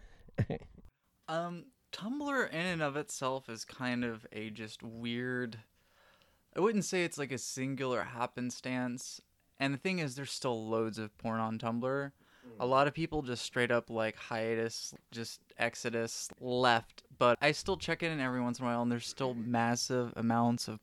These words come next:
Speaker 2: porn on Tumblr. I think that corporate high-end, high-produced porn will probably always have some sort of place,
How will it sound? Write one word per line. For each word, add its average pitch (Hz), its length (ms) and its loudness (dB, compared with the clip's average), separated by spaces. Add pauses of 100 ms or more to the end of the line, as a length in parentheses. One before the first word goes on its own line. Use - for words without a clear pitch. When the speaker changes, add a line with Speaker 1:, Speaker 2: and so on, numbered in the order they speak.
Speaker 2:
porn 120 560 4 (540)
on 117 240 0
Tumblr. 123 560 -2 (340)
I 180 120 -6
think 220 400 -8
that 180 180 -4
corporate 180 600 0
high-end, 143 640 0
high-produced 135 640 -4
porn 123 480 2
will 117 200 -2
probably 127 540 -2
always 113 460 0
have 117 520 0 (220)
some 127 480 0
sort 120 400 -2
of 107 240 -6
place, 113 640 0